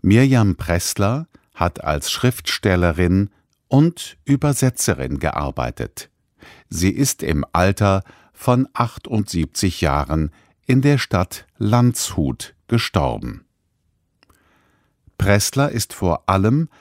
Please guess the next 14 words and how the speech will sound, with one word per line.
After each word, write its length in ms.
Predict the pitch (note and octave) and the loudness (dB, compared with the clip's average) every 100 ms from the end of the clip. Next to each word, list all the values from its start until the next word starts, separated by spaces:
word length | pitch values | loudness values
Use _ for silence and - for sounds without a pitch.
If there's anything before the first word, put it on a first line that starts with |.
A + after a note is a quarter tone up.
| _ _ | _ _
mit 240 | A2 A#2 - | 2 2 2
ihren 480 | A#2 A2 A2 - | 0 2 0 0
Kinder- 580 | - A2+ G#2 G#2 G#2 G#2 | -2 2 4 4 0 -2
und 220 | G#2 G2+ | -2 -2
Jugendbüchern 1040 | - C3+ C#3+ B2 F#2+ - D#2+ D#2 - D#2 C#2 | 0 0 0 -2 -4 -6 -4 -2 -2 -2 -2
bekannt 520 | D2+ - E2 C2 - | -4 -4 -4 -4 -2
geworden. 640 | D#2+ C2+ - - C3 A2 _ _ _ _ _ - - - - | -2 -2 -4 -4 -8 -10 _ _ _ _ _ -20 -20 -18 -4
Darunter 640 | C2+ C2+ F2 F#2+ G#2 F#2 | -2 2 4 4 4 2
sind 400 | E2 D2+ C2+ - | 2 -2 -4 -8
Bücher 640 | F2 G2 G2 - G2+ G2 G2 _ _ | -2 0 0 2 2 2 -2 _ _
wie 540 | - D#2+ D2 B2+ A1+ - | -6 -2 -2 -2 -6 -4
Bitterschokolade, 1300 | F#2 F2+ A2 G2+ - A2+ - A2 G#2 G2 G2+ A2+ B2+ C#3+ _ _ _ - | 0 2 2 0 0 -2 2 2 4 2 0 0 -2 -6 _ _ _ -2
Novemberkatzen 1400 | E2+ D#2+ D2 A2 B2+ C#2 C2 - D2 - - G#2 C3 D3 _ _ _ _ - | 0 2 2 0 0 -2 -4 -6 -6 -6 -2 0 0 -4 _ _ _ _ 0
oder 580 | B2+ C3 C3 C3 C3+ | 2 4 2 0 -2